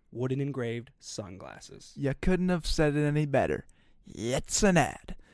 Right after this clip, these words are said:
Speaker 2: And you just, all we want you to do with this ad, go to W W W dot skyline specs dot com, purchase yourself one. Put it on the company card and just do it. Or go ahead and follow their Instagram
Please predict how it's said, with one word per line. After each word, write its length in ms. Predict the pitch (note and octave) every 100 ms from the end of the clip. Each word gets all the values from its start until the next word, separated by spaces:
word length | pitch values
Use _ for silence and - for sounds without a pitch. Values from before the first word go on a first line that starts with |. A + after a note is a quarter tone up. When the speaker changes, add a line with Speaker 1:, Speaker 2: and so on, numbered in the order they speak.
| - -
Speaker 2:
And 160 | D3
you 80 | C#3
just, 400 | C3 F3+ F3 - E3
all 160 | G#3
we 100 | G#3+
want 220 | G3 G3+
you 80 | F#3+
to 80 | F3
do 280 | E3 F3+ F#3
with 180 | F#3 G3
this 220 | F#3 -
ad, 240 | F#3+ F#3+ - - _ _ -
go 140 | D3
to 80 | C#3
W 280 | B2+ D3 D3+
W 220 | D3+ D3+
W 260 | C#3+ C3 B2+
dot 280 | B2 A2+ -
skyline 640 | - - - C#3+ C#3+ C#3+ C#3
specs 420 | - C#3 C3+ -
dot 240 | C#3+ B2 -
com, 280 | C#3 D3 - _ _ _ -
purchase 420 | F3 D3+ B2+ -
yourself 380 | B2+ - A#2+ B2+
one. 240 | - B2+ C3+ - _ _ _ _ _ _
Put 180 | - D#3
it 120 | D3+
on 160 | D3 C#3+
the 80 | C3+
company 400 | C3 A#2+ C3 A#2
card 340 | C#3+ B2+ A#2 - -
and 140 | B2+
just 360 | B2+ C#3+ - - -
do 180 | - -
it. 80 | - _ -
Or 80 | C#3
go 140 | C#3+
ahead 160 | C#3+ C3+
and 80 |
follow 280 | - B2 B2
their 180 | B2 A#2+
Instagram 640 | A#2+ - C#3 C3 B2 B2